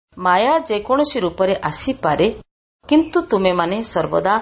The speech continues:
ଯୋଗାଗ୍ନି ପ୍ରଜ୍ୱଳିତ କରି ରଖ, ନଲେଜଫୁଲ ସ୍ଥିତିରେ ରୁହ, ତେବେ ସବୁ ବିଘ୍ନ ସ୍ୱତଃ ହିଁ ସମାପ୍ତ ହୋଇଯିବ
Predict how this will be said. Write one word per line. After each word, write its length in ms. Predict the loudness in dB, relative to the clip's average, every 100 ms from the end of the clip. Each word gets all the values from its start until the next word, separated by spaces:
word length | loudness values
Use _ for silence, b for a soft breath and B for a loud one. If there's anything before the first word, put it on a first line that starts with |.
| -6 _ _ _
ଯୋଗାଗ୍ନି 580 | -2 0 2 0 0 0 0
ପ୍ରଜ୍ୱଳିତ 600 | 0 -2 0 0 2 0
କରି 240 | 0 0 0
ରଖ, 240 | 0 -2 -2 -2 -4 _ _ _
ନଲେଜଫୁଲ 580 | 0 2 2 0 0 0
ସ୍ଥିତିରେ 500 | 0 -6 0 2 4
ରୁହ, 220 | 2 -2 -2 -2 -4 _ _ _
ତେବେ 180 | 2 4
ସବୁ 340 | 2 0 0 2
ବିଘ୍ନ 320 | 2 0 0 0
ସ୍ୱତଃ 420 | 0 -2 -2 0
ହିଁ 160 | 0 0
ସମାପ୍ତ 460 | 0 0 0 0 -2
ହୋଇଯିବ 400 | 2 0 0 -4